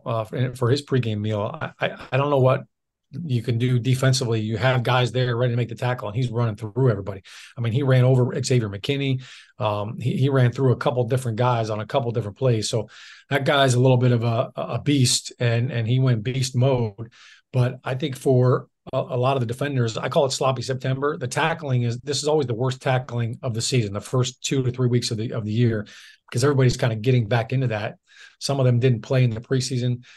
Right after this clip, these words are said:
um, or you didn't get as many reps on that. But I think, number one, you gotta run through the tackles. Like, they're, the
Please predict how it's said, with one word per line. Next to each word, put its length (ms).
um, 260
or 60
you 140
didn't 180
get 140
as 80
many 120
reps 280
on 80
that. 160
But 260
I 100
think, 340
number 240
one, 300
you 200
gotta 180
run 240
through 120
the 80
tackles. 480
Like, 160
they're, 200
the 200